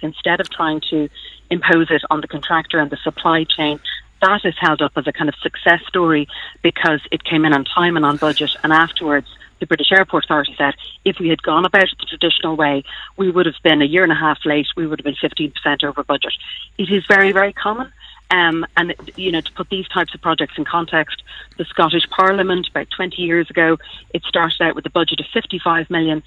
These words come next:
It ended up with an outturn of four hundred million, and it was three years late. At the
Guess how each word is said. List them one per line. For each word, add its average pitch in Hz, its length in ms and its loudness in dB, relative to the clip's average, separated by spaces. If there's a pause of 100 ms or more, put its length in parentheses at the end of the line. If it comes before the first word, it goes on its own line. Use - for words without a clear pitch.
(300)
It 175 120 0
ended 165 280 2
up - 80 -4
with 170 100 -4
an 156 60 4
outturn 156 360 -2
of 147 60 -6 (120)
four 196 160 -6
hundred 208 380 -8
million, 226 340 0 (520)
and 180 140 2
it - 60 -2
was 165 100 -4 (180)
three 220 120 0
years 139 320 -4
late. - 240 -2 (340)
At 170 80 2
the 156 80 -12